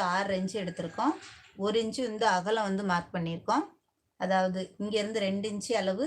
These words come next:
அதே மாதிரி இந்த பக்கம் முடிக்கிறது ரெண்டு இன்ச்சு அளவு, அகலம் வந்து ஒரு இன்ச்சு அளவு. பிளவுஸ் வந்து முப்பத்தி ஆறு இன்ச்சு பிளவுஸ், ஒரு ரெண்டரை இன்ச்சு, முப்பத்தி ஆறுல வந்து இப்ப நமக்கு வந்து ஒன்பது இன்ச்சு இருந்ததுன்னா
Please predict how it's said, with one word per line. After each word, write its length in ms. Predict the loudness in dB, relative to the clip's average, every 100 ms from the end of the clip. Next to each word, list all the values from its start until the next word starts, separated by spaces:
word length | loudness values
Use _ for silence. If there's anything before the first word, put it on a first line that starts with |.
| 0
அதே 140 | 0 0 -2
மாதிரி 180 | -2 -2
இந்த 100 | -4
பக்கம் 240 | -4 -4
முடிக்கிறது 400 | -4 -4 -4 -2 -2
ரெண்டு 180 | -2 0
இன்ச்சு 180 | -2 -2 -2
அளவு, 240 | -2 -2 0 -2
அகலம் 300 | 0 -2 -2
வந்து 180 | -2 0 0
ஒரு 160 | 0 0
இன்ச்சு 220 | -2 -2 -2 -2
அளவு. 240 | -4 -6 -10 -16 -20 -20 -20 -20 -20 -2
பிளவுஸ் 280 | 2 4 2 0
வந்து 200 | 0 0 0 -2
முப்பத்தி 340 | -2 -2 0 2 4
ஆறு 140 | 2 2
இன்ச்சு 180 | 0 -2 0
பிளவுஸ், 320 | 0 2 0 2
ஒரு 100 | 2 2
ரெண்டரை 240 | 2 2 2
இன்ச்சு, 240 | 2 2 0
முப்பத்தி 320 | -2 -2 0 2
ஆறுல 240 | 2 0 0
வந்து 140 | 0
இப்ப 120 | 0 -2
நமக்கு 200 | -2 -2
வந்து 160 | 0 0
ஒன்பது 320 | 0 0 0
இன்ச்சு 160 | -4 -4
இருந்ததுன்னா 340 | -4 -4 -2